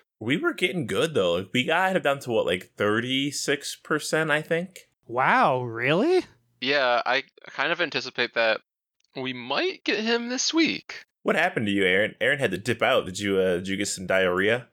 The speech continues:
Speaker 1: You some, some
Speaker 2: Uh,
Speaker 1: bad
Speaker 2: no,
Speaker 1: duty?
Speaker 2: I was just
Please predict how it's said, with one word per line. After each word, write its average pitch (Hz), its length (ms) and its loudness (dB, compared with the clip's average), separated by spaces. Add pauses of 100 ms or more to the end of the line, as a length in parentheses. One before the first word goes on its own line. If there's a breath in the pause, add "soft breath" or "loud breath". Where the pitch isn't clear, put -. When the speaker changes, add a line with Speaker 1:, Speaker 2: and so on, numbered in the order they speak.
Speaker 1:
You 104 100 -8
some, 85 320 -8
some 160 180 4
Speaker 2:
Uh, 160 40 4
Speaker 1:
bad 101 200 4
Speaker 2:
no, 165 200 4
Speaker 1:
duty? 131 120 4
Speaker 2:
I 160 160 4
was 165 260 2
just - 500 0